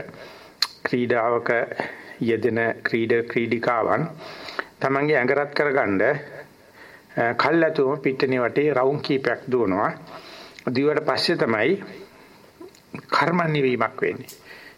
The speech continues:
මොබිලයිස් වෙනවයි කියලා කියනවා, එනර්ජි මොබිලයිසිං කියලා. එහෙම නැත්නම් හිතේ තියෙන කුසීත ගතිය නැතිකරන්න පොඩක් ඇවිදින්න ඕන, නැත්නම්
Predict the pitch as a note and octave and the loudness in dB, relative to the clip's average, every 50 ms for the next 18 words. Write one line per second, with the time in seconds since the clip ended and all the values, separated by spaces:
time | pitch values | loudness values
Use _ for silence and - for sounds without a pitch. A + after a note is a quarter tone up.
0 | - - - - A2 G#2+ A#2+ B2+ D3 D#3+ D3 C#3 B2+ - - C3+ A2+ A2+ G#2+ A2 | -20 -14 -8 -4 -2 -2 0 0 2 2 2 2 0 0 0 0 0 2 0 0
1 | G#2 G#2 - A2 G#2+ - - - A2 A2 G#2+ B2+ C3+ B2+ A#2 B2+ C#3+ C#3 D#3+ C#3 | 0 0 0 0 0 0 0 0 0 2 2 2 2 2 2 2 0 0 0 0
2 | D3 C#3 B2+ C3 B2 A#2 A2 G2 - A#2 G#2+ G2+ - A2+ A2 B2 F#3 C4+ - - | 0 0 2 2 2 2 2 0 0 -2 -2 0 0 2 2 2 2 0 -2 -6
3 | - - - - - - - - - - - G3 C3+ C#3 C#3+ C3+ C3 C3 C3 - | -10 -12 -12 -12 -12 -12 -12 -14 -10 -2 0 2 2 2 2 2 0 0 -2 -2
4 | - F3+ G3+ G3 D3 D3 C#3+ D#3 C#3+ C3+ C#3 D3 C#3 B2+ C3 B2+ C3+ C3+ - - | -2 0 0 0 0 0 2 2 0 2 2 2 2 2 2 0 0 -2 0 0
5 | C#3+ B2 C#3+ C3 - A2 - - A#2 G#2 G#2+ G#2+ - - A#2 C#3 C3 C3+ C#3 D3+ | 0 2 2 2 2 0 0 0 0 2 0 0 0 0 0 2 2 2 2 2
6 | D#3+ A3 C4+ - - - - A3+ - - - - - - - - _ - _ - | 0 0 0 -2 -6 -12 -18 -18 -20 -20 -20 -20 -20 -20 -20 -20 _ -20 _ -20
7 | - _ - - - - - - - - - C#3+ C3 C3+ C3+ C3 - B2 B2 C3 | -20 _ -20 -20 -20 -20 -20 -20 -12 -4 -2 0 0 2 0 2 2 4 4 4
8 | C3+ B2 B2+ A2 G#2+ - G#2 G2+ A2+ B2 B2+ A2+ G#2+ - B2 C3+ E3+ G3 | 4 2 2 0 2 2 2 2 2 2 2 0 0 0 0 0 0 -2